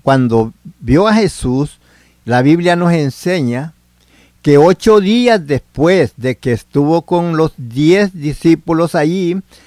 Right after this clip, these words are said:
ocho días después, Jesús se les aparece otra vez y entonces allí estaba Tomás.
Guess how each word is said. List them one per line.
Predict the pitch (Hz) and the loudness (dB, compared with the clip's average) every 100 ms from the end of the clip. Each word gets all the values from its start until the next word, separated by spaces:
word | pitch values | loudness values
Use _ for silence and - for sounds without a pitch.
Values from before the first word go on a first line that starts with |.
| _ _ - | _ _ -6
ocho | 165 - 165 | -4 0 0
días | 165 196 220 208 | 2 2 2 0
después, | 175 185 - - 185 214 147 101 - _ _ _ _ _ | 0 -4 -4 -2 2 4 2 -2 -12 _ _ _ _ _
Jesús | - 127 - - 226 277 - _ _ _ _ _ _ _ | -4 -4 -4 -2 0 0 -6 _ _ _ _ _ _ _
se | - 131 | -4 -2
les | 139 | 0
aparece | 143 123 - 123 151 185 180 170 | 0 0 0 2 4 2 2 2
otra | 170 156 156 | 2 0 0
vez | 165 196 214 - _ - | 2 2 0 -4 _ -12
y | 120 131 | -2 -2
entonces | 123 - - 190 226 202 208 131 101 _ _ _ _ | -2 -8 0 2 2 -2 -2 -4 -4 _ _ _ _
allí | 117 120 127 160 160 | -6 -4 -2 0 2
estaba | 147 - 139 135 123 | 0 -4 -4 -2 -4
Tomás. | - 95 92 - - | -6 -12 -12 -16 -20